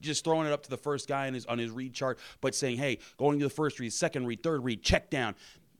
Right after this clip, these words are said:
He looked like the starting quarterback the Steelers have needed all season long. Now, there's no sen-, there's no saying that whether he will do this for the rest of the season and, and, or anything future. But in this game, you cannot deny he earned, he earned his position as a starting. He earned this game ball.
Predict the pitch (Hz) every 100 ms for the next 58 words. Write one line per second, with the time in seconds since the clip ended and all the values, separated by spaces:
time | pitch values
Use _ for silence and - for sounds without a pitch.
0 | - - 139 190 151 160 165 135 156 -
1 | - 156 139 120 151 139 123 113 - 151
2 | 139 139 110 117 139 117 104 - - 123
3 | 131 143 120 123 123 98 123 135 127 208
4 | - 196 175 151 147 190 185 180 175 -
5 | - - 160 165 139 165 156 139 165 160
6 | 156 - - - 156 160 151 131 151 156
7 | 143 156 - - 131 143 135 131 127 139
8 | 143 151 - 151 120 85 - - 117 151
9 | 196 180 - 165 120 127 - 175 170 160
10 | 151 151 117 - - _ - 165 165 -
11 | 156 160 151 139 - _ 135 175 143 143
12 | 135 120 131 113 127 135 120 123 120 117
13 | - 135 123 113 - 143 135 117 113 117
14 | 120 117 104 90